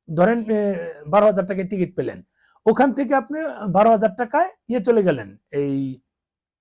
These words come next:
এই কি বলে, এ, কুয়ালালামপুর বা সিঙ্গাপুর, ধরেন কুয়ালালামপুরই চলে গেলেন, কুয়ালালামপুর যাবেন ওই প্ল্যান করে টিকিট কাটছেন। এখন আপনার তো ইন্ডিয়ান ভিসা নাই, আপনি যখন এয়ারপোর্ট যাবেন আপনার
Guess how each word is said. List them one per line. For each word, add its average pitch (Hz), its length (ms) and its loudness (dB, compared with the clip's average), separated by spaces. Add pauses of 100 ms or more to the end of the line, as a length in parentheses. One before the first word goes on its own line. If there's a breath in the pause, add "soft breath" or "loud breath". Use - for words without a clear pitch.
(320)
এই 113 320 -6 (300)
কি 160 80 -6
বলে, 202 220 0 (540)
এ, 143 140 -10
কুয়ালালামপুর 247 640 2
বা 151 200 -2
সিঙ্গাপুর, 208 500 -2 (600)
ধরেন 196 320 0
কুয়ালালামপুরই 262 580 0
চলে 180 240 0
গেলেন, 107 280 -6
কুয়ালালামপুর 220 640 2 (540)
যাবেন 208 300 2
ওই 247 120 4 (100)
প্ল্যান 247 200 4
করে 233 140 0
টিকিট 214 280 0
কাটছেন। 139 320 -6 (420)
এখন 185 220 2
আপনার 226 260 2
তো 262 60 -8
ইন্ডিয়ান 247 440 4 (440)
ভিসা 190 320 2 (220)
নাই, 131 260 -4 (460)
আপনি 170 200 -4
যখন 208 180 2
এয়ারপোর্ট 185 380 2
যাবেন 233 320 6 (120)
আপনার 190 320 0